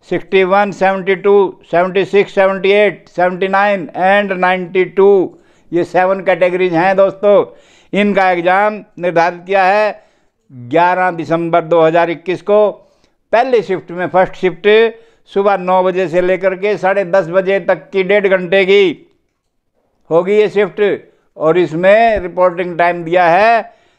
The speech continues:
साढ़े सात बजे सुबह पहुंचना है दोस्तों सभी ने। और साथ में ये भी कहा नोटिस में कि साढ़े आठ बजे, सुबह साढ़े आठ बजे के बाद कोई एंट्री नहीं अलाउड की जाएगी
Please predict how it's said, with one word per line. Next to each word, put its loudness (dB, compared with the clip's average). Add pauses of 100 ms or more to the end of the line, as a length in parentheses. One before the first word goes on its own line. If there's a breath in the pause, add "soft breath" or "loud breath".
(180 soft breath)
साढ़े -2
सात -2
बजे -4
सुबह -2
पहुंचना -2
है 2
दोस्तों 0
सभी 0
ने। 2 (720 soft breath)
और 2
साथ 2
में -6
ये 0
भी 0
कहा 0
नोटिस -8
में 0 (340 loud breath)
कि -6
साढ़े -2
आठ 0
बजे, -4
सुबह 0
साढ़े -2
आठ 0
बजे -6
के -8
बाद -2
कोई -2
एंट्री -2
नहीं 0
अलाउड 0
की 0
जाएगी 0